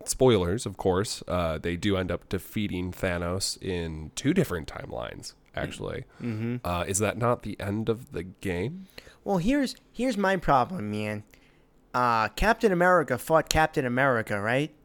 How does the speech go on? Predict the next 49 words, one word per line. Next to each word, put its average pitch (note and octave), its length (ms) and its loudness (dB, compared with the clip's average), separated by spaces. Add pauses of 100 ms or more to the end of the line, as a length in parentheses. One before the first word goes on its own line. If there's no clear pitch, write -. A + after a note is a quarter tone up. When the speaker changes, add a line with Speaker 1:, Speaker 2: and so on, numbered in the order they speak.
(160)
Speaker 1:
Yes. - 560 0
Speaker 2:
Say B3+ 240 6
it's - 120 -2
Mark, G#3 320 4
man. A2 340 -2 (300)
Speaker 1:
Yes. G#2 220 0
Speaker 2:
Say G#3 460 2
I F3 160 6
go G3 160 2
back F3 280 2
in F#3 60 -2
time, E3+ 380 0
man, A2+ 240 0
and A#2 80 0
I'm A#2+ 200 0
like, B2 280 -2
"Hey, A3+ 140 0
Mark, A3+ 480 2 (360)
what's F#3+ 400 2
up?" F3+ 260 2
And B2 120 -4
I B2+ 60 0
give D#3 180 -4
myself D#3+ 640 0
a C3 40 -10
high F3+ 280 0
five, E3+ 360 0
man. B2+ 340 0
Game F3+ 340 2
over. A#2 440 2
At E3+ 300 0
end F#3 340 4
game, D3 380 4
man. G2 320 -6 (320)
They E3+ 140 4
should G#3+ 180 2
have, G3+ 140 0
when D3+ 140 4
they F#3 120 6
touched, C4+ 460 2
man, C3 500 2 (240)
they E3 140 2
should A3 160 6
have F#3 80 4
merged, D3+ 640 4
like C3+ 180 4
in C3+ 100 2
Time C4+ 320 2
Cop. - 300 -4